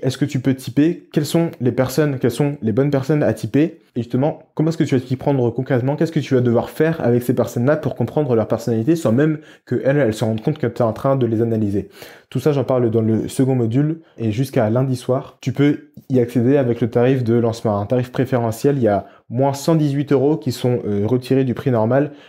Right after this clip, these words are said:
jusqu'à lundi soir seulement. Donc, Camille A, est-ce qu'il y a des personnes qui aiment les procédures compliquées ? Non. Est-ce qu'il y a des personnes qui vont créer des procédures compliquées sans même s'en rendre compte ?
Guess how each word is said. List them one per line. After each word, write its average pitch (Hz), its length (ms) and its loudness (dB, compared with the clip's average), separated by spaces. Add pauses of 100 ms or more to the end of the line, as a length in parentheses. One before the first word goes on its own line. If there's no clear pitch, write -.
jusqu'à 131 460 0
lundi 120 340 2
soir 131 240 -2
seulement. 95 380 -6 (120)
Donc, 143 340 -2 (100)
Camille 165 340 2
A, 139 280 0 (140)
est-ce 131 160 -2
qu'il 196 160 4
y 160 100 4
a 147 40 4
des 127 200 4
personnes 160 500 0
qui - 160 -2
aiment 156 140 4
les 139 80 2
procédures 131 440 0
compliquées ? 135 520 -2 (220)
Non. 117 240 -2 (280)
Est-ce - 180 -6
qu'il 175 280 0 (180)
y 117 80 0
a 113 40 2
des 117 80 0
personnes 123 340 0
qui 131 120 -2
vont 113 120 0
créer 151 220 0
des 143 120 2
procédures 135 400 0
compliquées 123 360 0
sans 143 140 -2
même 131 180 0
s'en 139 120 0
rendre 117 220 2
compte ? 165 340 -4